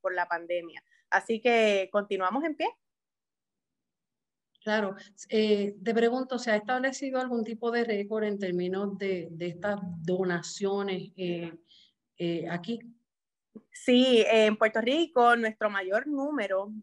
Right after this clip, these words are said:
Speaker 1: de donantes en año calen-, en año fiscal, debo decir, ha sido ciento veinte donantes. Así que, eh, fue un trabajo titánico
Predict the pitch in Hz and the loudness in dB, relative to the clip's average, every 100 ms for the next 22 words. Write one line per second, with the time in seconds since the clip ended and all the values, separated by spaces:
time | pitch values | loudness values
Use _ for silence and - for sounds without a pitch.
0 | - 196 185 185 214 269 269 269 - 202 | -2 -2 0 0 0 0 -2 -2 -6 -4
1 | 185 185 233 254 247 220 202 190 185 240 | -4 -2 0 2 2 -2 -6 -4 -2 -2
2 | 269 202 - - 214 214 180 180 - - | -2 -6 -8 0 6 6 6 2 -6 -20
3 | _ 180 190 190 226 240 254 254 220 208 | _ 0 2 6 4 2 -2 -2 2 0
4 | 214 262 269 269 262 202 208 240 214 220 | 0 0 0 0 -4 -8 -4 -2 -2 0
5 | 240 214 170 165 175 - - - _ _ | 0 0 0 -2 -4 -10 -18 -20 _ _
6 | _ - 190 - 208 202 220 214 202 208 | _ -4 -2 -2 -6 0 2 2 0 -2
7 | 196 196 _ 190 - 196 208 214 208 202 | -4 -6 _ -12 -6 -2 4 6 6 6
8 | 233 202 180 226 302 - 233 | 0 2 2 2 0 -2 -2